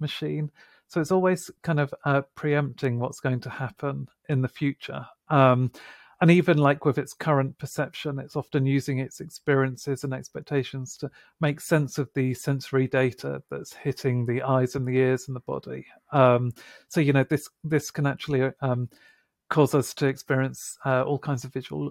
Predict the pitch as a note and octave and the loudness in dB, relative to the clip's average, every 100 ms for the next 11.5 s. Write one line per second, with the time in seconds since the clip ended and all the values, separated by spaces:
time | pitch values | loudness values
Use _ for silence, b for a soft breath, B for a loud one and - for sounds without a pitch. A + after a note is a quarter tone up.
0 | - D3 F3+ E3+ G3+ F#3 F#3 - D3+ D#3 | -2 0 2 0 0 0 -2 -4 -8 -2
1 | D#3 D3+ D#3 D#3 D#3 C#3+ C3 C3 C3 B2+ | -2 -2 -4 -4 -2 0 2 2 2 0
2 | - C#3+ - C#3+ - - C#3+ C#3 C#3 - | -2 -6 -4 -6 -6 -6 -6 -6 -12 -2
3 | C3 B2+ B2 - C3+ B2+ B2 b b b | 0 4 2 2 0 2 0 b b b
4 | b - C#3 C3 B2 A#2+ A#2 - - - | b -10 -4 2 4 4 0 -4 -14 -4
5 | B2+ B2+ - C#3 C3+ C3+ - C3+ B2 - | -2 -2 0 2 2 0 -2 -4 -4 -2
6 | C3+ A2 - C3+ - E3+ D#3+ - - - | -4 -4 -10 -16 -4 0 0 -4 -20 -14
7 | - D3+ - - - E3 - D#3 - C#3 | 4 4 4 -8 -6 -8 -4 -8 2 4
8 | C3 B2+ A#2+ C3 - C3+ C3+ - B2 C#3 | 6 4 0 0 0 -4 -4 -10 -6 -2
9 | B2 - B2 C3 - - D3 C3 A#2+ - | -2 -2 -6 -6 -10 -6 0 2 2 0
10 | C3+ - C3+ - C#3+ C3+ C#3+ - D3 - | -12 -8 -10 -10 -12 -12 -14 -10 -10 0
11 | C#3+ - C#3+ C3+ | -2 2 0 0